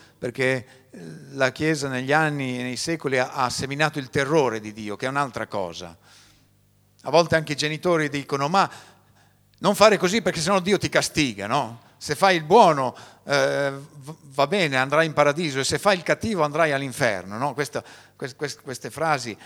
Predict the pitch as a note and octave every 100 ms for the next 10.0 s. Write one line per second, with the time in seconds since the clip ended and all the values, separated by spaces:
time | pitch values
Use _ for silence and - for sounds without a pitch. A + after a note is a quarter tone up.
0 | - _ A2 B2 B2 A#2 B2+ A#2 A#2 D3
1 | C#3 - G2+ F#2+ - _ - B2 - C3
2 | C#3 C3+ D3 E3+ B2 G2 F2+ G#2+ F#2 F2+
3 | - G#2+ F2+ E2 F2+ A2+ A#2+ A2+ A2 A2+
4 | G#2+ A2 A2 G#2 G2+ G2+ A2+ G2 - F#2
5 | - - _ - A2 - G#2 A2 G#2+ G#2+
6 | G#2 A2+ G#2 G2 G2 - G2 G2 - _
7 | _ - - B2 B2+ A2 B2 A#2 G#2+ G2
8 | G#2 F#2+ A2 - B2+ B2 A#2+ A2 - _
9 | - B2+ B2 C3 A#2+ B2 G#2 F2 - E2+